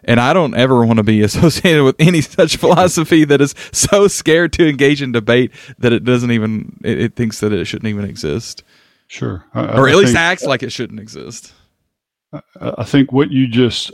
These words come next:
Speaker 2: uh, what you just spoke there, you know, uh, over the last couple of, uh, uh, topics or topic points,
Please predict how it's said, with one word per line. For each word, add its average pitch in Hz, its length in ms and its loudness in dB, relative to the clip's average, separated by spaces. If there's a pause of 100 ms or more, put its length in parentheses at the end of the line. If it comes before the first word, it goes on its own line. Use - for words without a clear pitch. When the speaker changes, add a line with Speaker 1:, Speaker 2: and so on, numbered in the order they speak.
Speaker 2:
uh, 113 400 -6 (880)
what 135 280 -8
you 127 80 0
just 117 540 -6
spoke 123 400 -4
there, 113 420 -4
you 131 80 -2
know, 104 280 -6 (200)
uh, - 40 -12
over 107 140 -8
the 104 100 -8
last 107 280 -4
couple 104 320 -6
of, 98 180 -6
uh, 107 420 -10
uh, 98 180 -10
topics - 440 -4
or 104 60 -10
topic - 400 -8
points, 113 440 -2